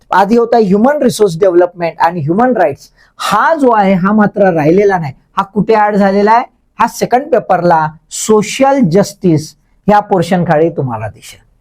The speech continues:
इथे तुम्हाला तो ॲडिशन झालेला दिसेल.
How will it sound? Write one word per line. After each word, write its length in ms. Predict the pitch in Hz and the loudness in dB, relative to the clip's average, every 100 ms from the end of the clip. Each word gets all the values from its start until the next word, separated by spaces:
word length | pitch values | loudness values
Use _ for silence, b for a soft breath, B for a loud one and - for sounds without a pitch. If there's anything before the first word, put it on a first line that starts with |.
| _ - | _ -2
इथे 220 | 180 190 | 0 0
तुम्हाला 300 | 165 156 160 | 0 0 0
तो 120 | 170 196 | 2 0
ॲडिशन 460 | 143 147 160 151 | 2 0 -2 -4
झालेला 480 | 127 - 139 190 392 - _ 160 | -6 -2 0 2 -2 -6 _ -6
दिसेल. 400 | 135 143 - | -2 -2 -4